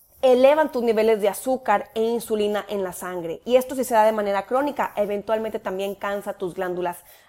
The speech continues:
adrenales. Entonces es bien, bien importante, si sufres de baja energía, es que empieces a hacer cambios en tu alimentación, eliminando estos antinutrientes, ¿no? El azúcar, el exceso de carbohidratos, refrescos, alcohol,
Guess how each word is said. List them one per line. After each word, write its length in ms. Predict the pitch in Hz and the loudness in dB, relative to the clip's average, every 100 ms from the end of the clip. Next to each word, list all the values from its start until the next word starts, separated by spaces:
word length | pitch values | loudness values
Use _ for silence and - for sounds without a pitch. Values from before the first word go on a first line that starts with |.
| - | -8
adrenales. 720 | 190 180 175 170 156 147 - | -4 -2 -2 -4 -6 -10 -10
Entonces 360 | 214 240 262 | -4 0 0
es 60 | 226 | 0
bien, 240 | 247 302 | 2 2
bien 120 | 277 269 | 2 -2
importante, 540 | 262 214 - 190 202 | -2 -6 -4 -4 -4
si 100 | 202 | -6
sufres 260 | 226 233 226 | -4 -4 0
de 120 | 202 202 | 0 -2
baja 300 | - 277 277 | 0 0 2
energía, 600 | 294 170 - 208 185 - _ _ _ _ _ - | -4 -4 -6 -4 -4 -4 _ _ _ _ _ -6
es 140 | 233 | -4
que 140 | - - | -4 0
empieces 560 | 240 226 262 277 277 226 | 0 0 4 4 4 -2
a 20 | |
hacer 240 | 208 196 | -2 -2
cambios 460 | 220 208 202 208 - | 2 0 0 -4 -6
en 240 | - 226 220 | -4 -4 -4
tu 140 | 233 | 0
alimentación, 800 | 214 202 202 190 180 - 208 208 - | 0 0 -4 -6 -10 -4 -4 -2 2
eliminando 960 | 262 269 254 226 220 214 208 240 320 - - - | 4 4 0 0 -2 -2 -6 -8 -10 -16 -14 -6
estos 280 | 214 233 | -2 0
antinutrientes, 800 | 233 208 202 185 185 185 180 180 | 0 -2 -2 -2 -2 -2 -2 -8
¿no? 160 | 185 208 | -2 0
El 140 | 202 | 0
azúcar, 580 | 165 - 226 220 202 202 | -2 -2 -2 0 -2 -2
el 100 | 185 | -2
exceso 260 | 175 175 190 | -6 -6 -6
de 40 | |
carbohidratos, 640 | 180 170 170 185 190 190 185 | -6 -8 -4 -4 -4 -6 -8
refrescos, 520 | 175 185 185 196 - | -2 -2 -2 -4 -10
alcohol, 760 | - - 190 190 202 196 139 | -10 0 4 6 6 4 -2